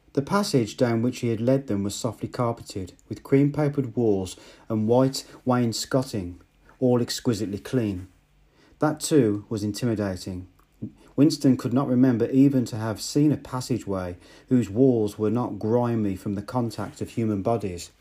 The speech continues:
O'Brien had a slip of paper between his fingers and seemed to be studying it intently. His heavy face, bent down so that no one could see the line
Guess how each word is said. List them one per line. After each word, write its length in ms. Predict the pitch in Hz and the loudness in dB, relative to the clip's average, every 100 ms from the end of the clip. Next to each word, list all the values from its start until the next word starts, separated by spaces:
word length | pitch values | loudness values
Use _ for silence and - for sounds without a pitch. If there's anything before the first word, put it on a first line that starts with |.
| _ _ - - - | _ _ -20 -4 2
O'Brien 640 | 131 139 160 147 110 104 - | 4 6 6 6 2 -2 -6
had 120 | 127 117 | -4 -2
a 40 | |
slip 300 | - 156 147 | 2 4 4
of 120 | 139 | 0
paper 300 | - 147 143 | 0 2 2
between 340 | 117 - 113 107 | -2 -4 -2 -2
his 140 | 107 | -2
fingers 560 | - 127 110 92 90 - - - 113 | 0 0 0 -4 -8 -14 -20 -8 -6
and 120 | 107 | -2
seemed 260 | 147 143 | 4 4
to 60 | 139 | 4
be 80 | 127 | -2
studying 440 | - 156 139 113 | 2 2 4 4
it 140 | 101 110 | 2 0
intently. 680 | 107 - 139 131 101 87 - _ _ _ _ | -6 -2 0 0 -4 -10 -14 _ _ _ _
His 160 | 123 - | -6 2
heavy 240 | 156 170 | 4 4
face, 460 | 147 160 117 107 - | 2 2 2 0 -2
bent 320 | 131 127 104 | 0 2 2
down 400 | 123 107 101 95 - - | 0 0 -2 -4 -10 -8
so 180 | - 127 | 0 2
that 140 | 127 | 4
no 200 | 123 139 | 4 6
one 220 | 151 147 147 | 6 4 0
could 140 | 139 | -4
see 200 | - 131 | 0 0
the 120 | 120 | 2
line 480 | 117 127 120 98 95 | 2 2 0 -2 -4